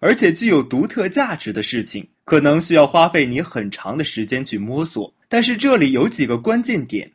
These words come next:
第一，你做的事情要尽量少，一开始最好只做一件事。你做十件毫无特色的事情，比不上你做一件独一无二的事情。作为创业者，你的资源很有限，你一开始就做很多的事情，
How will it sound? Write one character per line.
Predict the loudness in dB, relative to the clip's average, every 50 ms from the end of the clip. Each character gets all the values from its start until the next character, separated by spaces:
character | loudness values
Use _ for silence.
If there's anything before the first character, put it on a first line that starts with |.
| _ _ _
第 | -2 0 0 2
一， | 2 0 0 -2 -8 _ _ _
你 | -2 -2
做 | 0 2 2 2
的 | 2 0
事 | 0 -2 -2
情 | -2 -4 -2 0
要 | 2 0 0
尽 | 0 -2 -2 0
量 | 0 0 -2 -2
少， | -4 -4 -6 -6 -8 -10 _ _ _ _ _ _ _
一 | -4 -4 2
开 | 4 4 4 4
始 | 0 -2 -4 -4 -4
最 | -2 -2 -4
好 | -2 -2 -6 -6
只 | -6 -6 -10 -8
做 | -4 -4 -4
一 | -4 -4 -8 -4
件 | -2 -2 -2 -2 -4
事。 | -6 -8 -8 -10 -10 _ _ _ _ _
你 | -4 -2
做 | 0 0 0
十 | 0 0 -2 -4 -2
件 | 0 0 0 0
毫 | 2 2 2 2
无 | 2 2 -2
特 | -4 -4 -4 -2 -2
色 | -2 -4 -4
的 | -4 -4
事 | -4 -4 -4 -4
情， | -4 -6 -8 -8 -8 -10 -12 _ _ _
比 | -2 0 0 0
不 | 0 -4
上 | -2 0 0 0 0 -4 -6
你 | -8 -8 -6
做 | -4 -4 -4
一 | -4 -4 -4
件 | -4 -4 -4 -4 -4
独 | -4 -4 -2 -2
一 | -2 -2 -4
无 | -4 -4 -4 -6
二 | -4 -4 -6 -8
的 | -8 -10
事 | -10 -6 -6 -6 -6
情。 | -8 -12 -18 -20 _ _ _ _ _ _
作 | -4 -2 0
为 | 0 0 -2
创 | -4 -2 -2 -2 0 0
业 | -4 -4 -4
者， | -4 -6 -10 -10 -12 _ _ _
你 | -2 2
的 | 2 2 2
资 | 2 -2 -2 -2 0
源 | 2 2 0 0 -2
很 | -2 -2 -2 0
有 | 0 -2 -4 -8
限， | -6 -4 -4 -4 -4 -8 _ _ _ _
你 | -2 0 2 2 2
一 | 2
开 | 2 2 2 2
始 | 2 0 -4 -4
就 | -2 -2 -2 0
做 | 0 0 -2
很 | -2 -4 -6 -6 -4
多 | -2 -2 -2
的 | -2 -4
事 | -4 -4 -6 -6
情， | -6 -6 -8 -10 -10 -12